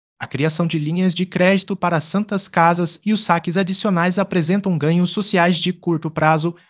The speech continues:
mas elevam perguntas sobre a capacidade do fundo de honrar suas obrigações futuras. O Conselho Curador aponta falhas de diálogo e de impactos, enquanto o governo assegura que as contas permanecem estáveis,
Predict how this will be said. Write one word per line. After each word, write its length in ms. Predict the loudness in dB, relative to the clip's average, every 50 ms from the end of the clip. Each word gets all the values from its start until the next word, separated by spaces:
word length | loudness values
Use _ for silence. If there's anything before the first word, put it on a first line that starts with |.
| _ _
mas 240 | 0 2 2 2 2
elevam 400 | 2 2 2 0 0 0 -2 -2
perguntas 520 | 0 0 -2 -2 -2 -4 -4 -2 -2 -4 -4
sobre 320 | -4 -4 -4 -2 -2 -2
a 80 | -2 -2
capacidade 760 | -2 -4 -2 -2 -2 -2 0 -2 -2 0 2 2 2 2 0
do 100 | -4 -6
fundo 360 | -6 -6 -4 -4 -2 -2 0
de 100 | 0 0
honrar 320 | -2 0 0 0 0 0 0
suas 300 | -2 -4 -4 -2 -2 -2
obrigações 600 | -2 -2 -2 0 -2 -2 -2 0 0 0 0 -2
futuras. 760 | -4 -8 -6 -4 -4 -4 -4 -4 -6 -8 -10 -10 -12 -12 _ _ _ _ _ _ _ -20
O 60 | -4
Conselho 380 | -2 0 2 2 2 2 0 0
Curador 420 | 0 0 0 2 2 2 2 2
aponta 380 | 0 0 0 0 0 0 0 -2
falhas 380 | -2 0 0 2 2 2 2
de 140 | 0 0 0
diálogo 520 | 0 2 4 4 4 4 2 0 -2 -2 -2
e 80 | -2
de 100 | 0 0
impactos, 600 | -2 0 0 0 0 0 -2 -6 -10 -10 -10 -12 -14 _ _ -8
enquanto 300 | -4 0 0 0 2 2
o 60 | 2
governo 380 | 0 2 2 4 4 4 4
assegura 420 | 4 2 0 0 0 2 2 2 2
que 100 | 0 0
as 100 | -2 -2
contas 400 | -2 -2 0 0 0 0 -2 0
permanecem 580 | 0 2 2 4 4 4 2 2 2 2 2
estáveis, 600 | 0 2 2 2 2 2 2 0 -2 -4 -6 -10